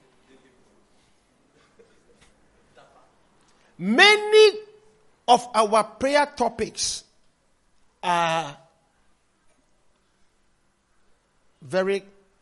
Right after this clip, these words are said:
carnal things. We want money to solve problems. We want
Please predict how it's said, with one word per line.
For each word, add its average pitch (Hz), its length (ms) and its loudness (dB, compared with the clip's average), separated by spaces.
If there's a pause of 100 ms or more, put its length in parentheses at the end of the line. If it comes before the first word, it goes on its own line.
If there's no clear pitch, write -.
(180)
carnal 160 480 -8
things. - 640 -16 (1600)
We 143 120 -10
want 165 440 -4 (360)
money 165 420 -8 (600)
to 131 100 -18
solve 160 420 -10
problems. 151 560 -14 (920)
We 139 140 -12
want 170 420 -8